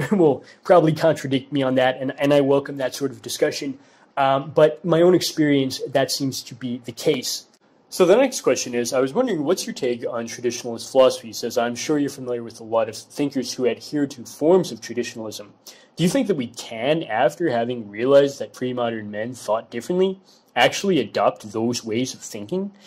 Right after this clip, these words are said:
I personally find traditionalism quite problematic because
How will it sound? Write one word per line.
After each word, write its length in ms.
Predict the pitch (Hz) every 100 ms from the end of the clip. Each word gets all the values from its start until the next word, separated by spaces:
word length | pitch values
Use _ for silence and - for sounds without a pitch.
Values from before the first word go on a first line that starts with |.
| - -
I 60 | 214
personally 420 | 285 277 311 233
find 340 | - 143 190
traditionalism 840 | - 113 110 - 107 107 107 175 196
quite 380 | - 233 254
problematic 640 | - 101 104 104 104 156 -
because 540 | 202 - 131 143 139